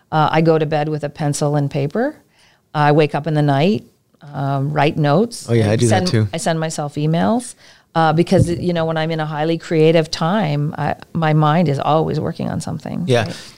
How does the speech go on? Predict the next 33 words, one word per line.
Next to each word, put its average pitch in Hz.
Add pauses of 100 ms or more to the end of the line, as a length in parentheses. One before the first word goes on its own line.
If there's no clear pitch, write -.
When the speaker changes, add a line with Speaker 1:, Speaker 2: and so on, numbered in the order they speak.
Speaker 2:
You 143
don't 175
seem 156
like 117
you 107 (840)
are 113
or 110
could 104
be 98
nine 95
to 92
five 85
either. 90
That's 113
what 123
I 110
was 98
digging 98
at 90
with 95
some 104
of 95
the 92
questions 95
about 92
the 104
multiple 98
jobs 92
and 92
balancing 95
it 95
with 90
life. 95